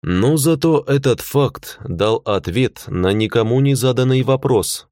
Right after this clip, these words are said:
почему реодизайнеры не пользуются огнестрельным оружием, которое могло бы на порядок поднять их боевой потенциал,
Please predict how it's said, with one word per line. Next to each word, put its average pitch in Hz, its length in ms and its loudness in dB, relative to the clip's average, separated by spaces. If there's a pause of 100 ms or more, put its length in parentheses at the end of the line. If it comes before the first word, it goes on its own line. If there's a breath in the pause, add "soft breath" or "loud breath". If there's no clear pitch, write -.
(180)
почему 95 540 0
реодизайнеры 135 880 2
не 135 160 2
пользуются 92 760 -2
огнестрельным 90 960 -2
оружием, 90 800 -2
которое 143 540 0
могло 139 400 2
бы 139 100 2
на 135 160 2
порядок 123 540 0
поднять 104 480 -2
их 123 200 -4
боевой 101 460 0
потенциал, 92 760 -2